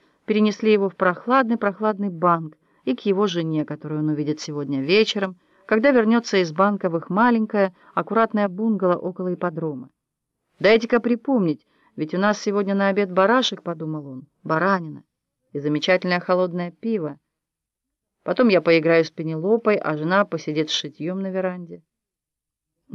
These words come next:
«А!» воскликнул он, с радостью узнавая Эверта.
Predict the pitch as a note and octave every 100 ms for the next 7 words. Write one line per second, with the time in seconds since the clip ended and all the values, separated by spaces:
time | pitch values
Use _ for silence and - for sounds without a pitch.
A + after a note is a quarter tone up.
0 | D#3 G3 F3 D#3 D3+ D3+ E3 D#3 D#3 D3+
1 | G3 G3 _ _ _ - G3 G#3+ G#3+ G#3+
2 | - E3 D#3+ E3 E3 E3+ F3 - E3+ D#3
3 | D3 _